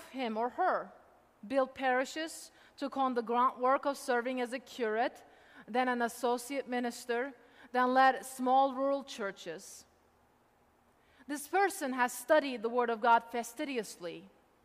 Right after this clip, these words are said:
and did everything that was asked of him and checked all the boxes of what it means to be a faithful priest.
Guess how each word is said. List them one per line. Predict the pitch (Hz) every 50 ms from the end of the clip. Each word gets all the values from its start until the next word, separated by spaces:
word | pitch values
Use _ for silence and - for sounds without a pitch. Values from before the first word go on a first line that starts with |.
| _ _ _ _ - 254 -
and | 233 240 247
did | 247 269 262 - - -
everything | 269 330 359 381 415 381 - - 302 240 220 220 226 226
that | 226 220 - -
was | 226 226 214 226 -
asked | - 247 254 269 254 - - - -
of | 214 190 -
him | 202 180 170 160 170 175 - _ _ _ _ _ _ _ _ _ _ _ _ _ _ _ _ _ _ _ _ - _
and | - 254 269 269 -
checked | - - 349 359 359 - - - -
all | - 262 277 294 302 311 330
the | 302 339 320
boxes | 226 - 247 247 240 240 - - - - 190 185 190 190 - -
of | 214 202 202
what | 233 254 254
it | 254 247 - 240
means | 262 285 302 311 302 -
to | - - 269
be | 262 262 254
a | 220
faithful | - - - 214 208 220 214 - - - 190 185
priest. | 185 - - 294 311 277 202 160 - - - - -